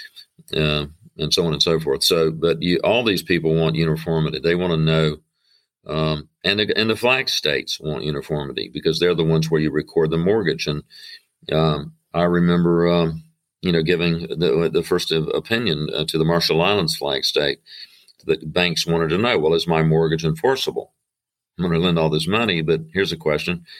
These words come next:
Is this gonna be recognized, uh, in the world at large if this vessel is, uh, if the, uh, the owner defaults on their note and mortgage?" Uh, and the answer to that was yes, it will be enforced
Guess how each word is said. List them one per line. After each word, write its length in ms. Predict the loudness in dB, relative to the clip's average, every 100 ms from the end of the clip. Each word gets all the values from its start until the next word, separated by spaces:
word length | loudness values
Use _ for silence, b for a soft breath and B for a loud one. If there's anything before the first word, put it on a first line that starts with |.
| B _
Is 200 | 0 2
this 200 | 0 0
gonna 220 | 0 0
be 120 | 2 2
recognized, 880 | 2 0 0 0 2 2 -2 -4 -14 b b b b b _
uh, 260 | -4 -2 -2
in 200 | -2 0
the 60 | 2
world 420 | 2 4 4 2
at 140 | 0 0
large 560 | 2 2 2 0 -2
if 100 | -2
this 180 | -2 0
vessel 440 | 0 2 2 2
is, 260 | 2 2 -2 -2
uh, 280 | 0 0 -2
if 200 | -4 -2
the, 220 | -2 -2 -8
uh, 180 | -8 -8 -4
the 100 | 0
owner 220 | 2 2
defaults 480 | 2 0 0 0 0
on 80 | -2
their 120 | 0
note 180 | 0 0
and 100 | 0
mortgage?" 520 | 0 2 2 0 -4 B B B B B -4
Uh, 220 | 0 2
and 140 | 2 2
the 80 | 2
answer 280 | 0 -2
to 160 | 0 0
that 340 | 2 0 -2 _ _
was 320 | -2 -2 -2 -2
yes, 420 | 0 0 0 -4 -2
it 220 | -2 0
will 180 | 0 2
be 120 | 0
enforced 460 | -2 -2 -2 -2